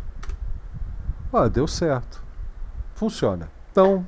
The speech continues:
tamo em casa, tudo isso funciona. Vamos mudar aqui o, o preview, né? Vamos colocar primeiro essa expansão agora entre aspas, e aqui vamos fazer uma,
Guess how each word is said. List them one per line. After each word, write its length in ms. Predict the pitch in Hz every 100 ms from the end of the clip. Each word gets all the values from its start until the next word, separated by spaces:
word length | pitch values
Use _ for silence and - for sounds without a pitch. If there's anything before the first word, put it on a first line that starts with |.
| - -
tamo 180 | - 214
em 60 | 185
casa, 540 | 175 170 175 165 170 - -
tudo 220 | 202 180
isso 180 | 175 -
funciona. 600 | 160 143 - 104 87 80 - - -
Vamos 180 | 151 196
mudar 280 | 175 160 156
aqui 240 | - 151
o, 480 | 139 127 110 101 90 - - - - - - -
o 100 | -
preview, 600 | - 147 139 127 185 214 - - -
né? 260 | 107 160 180 - - -
Vamos 240 | 123 127 -
colocar 600 | 135 131 - 117 104 90 -
primeiro 540 | 139 143 120 107 - - 123
essa 260 | 131 -
expansão 580 | 135 - 120 - 113 107
agora 400 | 104 101 101 110
entre 300 | 147 - 170
aspas, 640 | 131 135 - - 196 - - - - -
e 100 | 123
aqui 460 | 143 - - 196 202
vamos 240 | 151 175
fazer 440 | - 170 131 123 131
uma, 560 | 131 127 120 117 113